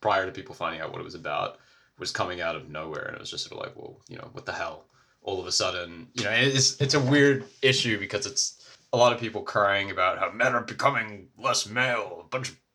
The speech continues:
fucking pansies. Um, it's kinda like some weird boomer thing that we hear about, you know, that you hear, uh, grumpy old men complaining about all the time.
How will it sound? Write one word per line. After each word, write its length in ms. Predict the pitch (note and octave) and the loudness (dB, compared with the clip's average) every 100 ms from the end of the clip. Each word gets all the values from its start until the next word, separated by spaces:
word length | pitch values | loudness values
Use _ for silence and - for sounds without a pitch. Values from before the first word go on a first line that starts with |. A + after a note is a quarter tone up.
| - | -2
fucking 320 | A#2 - B2+ | -2 -2 -6
pansies. 640 | A#2+ A2 A2+ G2+ E2 - - - - _ _ | -6 -4 -8 -12 -12 -16 -18 -20 -20 _ _
Um, 600 | A2 F#2+ F2 D#2+ D2 - _ _ _ | 4 6 4 0 -8 -16 _ _ _
it's 180 | G2+ - | -6 0
kinda 260 | G2+ F#2+ | 4 4
like 180 | F2 E2+ | 2 0
some 300 | - F2 E2+ | -2 -4 -6
weird 480 | E2+ F2+ F2+ E2 - _ _ | -8 -6 -4 -6 -12 _ _
boomer 320 | F#2 F2 E2+ | -10 -6 -6
thing 240 | F2+ E2 D#2+ | -4 -6 -8
that 100 | D#2 | -10
we 100 | E2+ | -8
hear 160 | F2 E2+ | -4 -4
about, 360 | D#2 D#2 C#2 - _ _ - | -2 -2 -4 -12 _ _ -12
you 120 | G2 | -8
know, 200 | E2 D#2 | -6 -6
that 220 | D#2+ D#2+ | -6 -8
you 80 | E2+ | -10
hear, 380 | E2+ E2 D#2 D#2 | -8 -6 -6 -4
uh, 140 | D#2 D2+ | -4 -4
grumpy 360 | F#2+ E2+ E2+ | -4 -6 -6
old 160 | D#2+ D2+ | -8 -8
men 200 | D#2 D#2 | -8 -8
complaining 440 | E2+ D#2+ D#2+ D#2+ D#2 | -12 -10 -8 -6 -6
about 240 | D#2 D#2+ | -6 -6
all 80 | D#2+ | -8
the 80 | F2 | -10
time. 320 | E2+ D#2+ - | -8 -10 -12